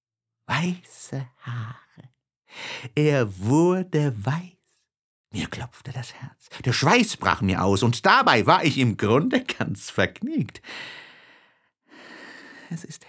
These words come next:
hässlich, so zu denken, aber an dem Morgen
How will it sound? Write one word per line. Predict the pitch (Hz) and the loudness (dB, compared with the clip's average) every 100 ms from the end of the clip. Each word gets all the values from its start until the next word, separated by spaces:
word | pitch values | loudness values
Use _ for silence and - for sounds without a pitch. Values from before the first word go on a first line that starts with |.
| - | -6
hässlich, | 151 - - - - | -6 -6 -8 -8 -8
so | - 80 | -6 -6
zu | 80 - | -4 -6
denken, | 76 85 82 123 - 78 | -6 -4 -4 -6 -6 -6
aber | - 113 131 147 165 - _ | 0 2 4 4 0 -4 _
an | 117 117 107 - - | 0 0 0 -4 -4
dem | 156 208 277 240 | -2 0 0 2
Morgen | 175 135 123 - - - | 4 2 -2 -12 -16 -16